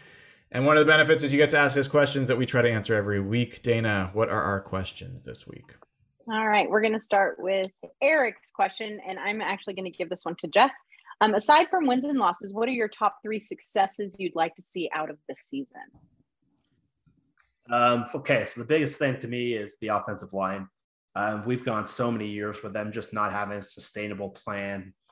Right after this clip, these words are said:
Speaker 3: sustainable solutions. Every year's been almost a clusterfuck. Uh, so number one to me is setting up how many long-term pieces do you have on this offensive line? That's for sure number one.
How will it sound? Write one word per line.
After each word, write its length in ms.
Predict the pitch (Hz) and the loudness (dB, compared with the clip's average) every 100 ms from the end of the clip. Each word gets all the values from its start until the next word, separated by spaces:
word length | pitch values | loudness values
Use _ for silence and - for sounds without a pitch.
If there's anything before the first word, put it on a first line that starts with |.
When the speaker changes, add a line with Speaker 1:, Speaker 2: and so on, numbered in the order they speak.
| _ | _
Speaker 3:
sustainable 440 | - - 113 107 104 | -16 -8 -6 -4 -6
solutions. 640 | - 101 - 104 98 - | -8 -8 -8 -10 -12 -10
Every 240 | 107 107 | -10 -8
year's 260 | 104 104 101 | -8 -8 -10
been 440 | - 104 98 95 - _ _ _ _ _ _ | -8 -8 -6 -8 -14 _ _ _ _ _ _
almost 240 | 117 117 101 | -4 -4 -6
a 20 | |
clusterfuck. 680 | - 104 - 95 104 92 - - _ _ _ _ - | -6 -6 -6 -8 -6 -6 -8 -18 _ _ _ _ -2
Uh, 200 | 110 113 | 0 2
so 120 | 135 | 2
number 240 | 147 170 | 4 6
one 260 | 147 139 135 | 6 6 4
to 80 | 131 | 2
me 240 | 120 117 | 0 -2
is 260 | 110 104 - _ - | -2 -6 -16 _ -18
setting 400 | - 139 131 123 | 0 2 4 2
up 240 | 117 - | 0 -4
how 160 | - 147 | -2 2
many 140 | 151 | 4
long-term 460 | 139 127 127 131 117 | 4 4 2 -2 -4
pieces 400 | 120 117 117 98 | -6 -6 -6 -6
do 80 | 104 | -4
you 60 | |
have 160 | 104 104 | -2 -2
on 120 | 98 | -4
this 120 | 92 | -4
offensive 420 | 98 95 95 95 92 | -6 -6 -8 -12 -12
line? 300 | 92 90 95 - _ _ _ _ _ _ _ | -10 -10 -12 -16 _ _ _ _ _ _ _
That's 200 | 113 113 | -4 -4
for 120 | - | -6
sure 200 | 107 113 | -6 -4
number 240 | 104 98 95 | -4 -6 -8
one. 340 | 95 95 92 | -6 -6 -8